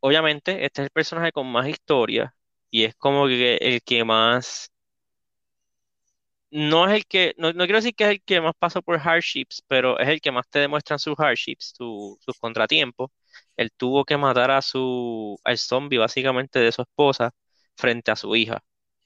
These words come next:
Y eso a él lo ha dejado como que medio trastornado, tiene un poco de P T S D.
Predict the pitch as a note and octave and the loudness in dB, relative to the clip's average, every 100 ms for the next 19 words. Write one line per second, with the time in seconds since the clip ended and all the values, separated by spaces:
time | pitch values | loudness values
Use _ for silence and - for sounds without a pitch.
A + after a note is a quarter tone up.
0 | _ _ - A2+ A2+ C3 B2 C3 C3 B2+ | _ _ -2 0 2 2 4 4 4 4
1 | A#2+ A#2+ A#2+ B2 - A#2+ A#2 A2 A2 G#2+ | 4 4 4 2 -2 -4 -2 -2 0 0
2 | G#2+ G#2 G2+ A#2 - A2+ C3 D#3 D#3 D#3 | 0 0 0 -4 -4 -4 0 2 4 4
3 | D3+ A2+ A2+ A2+ A#2+ A2+ A2 - G#2+ A2 | 4 0 -4 0 2 2 0 -4 -4 -4
4 | - D#3 E3 D#3+ | -2 -2 -2 -6